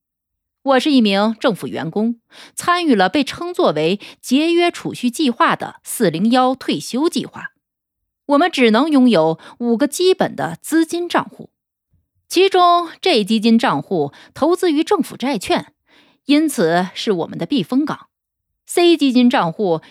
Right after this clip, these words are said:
用于投资标准普尔五百股票，F 基金账户则用于投资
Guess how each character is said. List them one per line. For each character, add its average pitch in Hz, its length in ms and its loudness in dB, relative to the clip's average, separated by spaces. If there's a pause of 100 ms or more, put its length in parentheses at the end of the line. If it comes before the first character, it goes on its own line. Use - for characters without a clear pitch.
(120)
用 320 240 4
于 285 100 2
投 240 220 -4
资 285 360 0
标 269 200 0
准 175 160 -4
普 - 200 -6
尔 247 120 2
五 175 160 -6
百 254 160 -2
股 - 240 -14
票， - 320 -6 (760)
F 320 340 0
基 233 180 0
金 226 220 2
账 185 240 0
户 165 340 -4
则 196 100 -2
用 202 220 -2
于 175 80 -2
投 175 260 -6
资 226 300 -2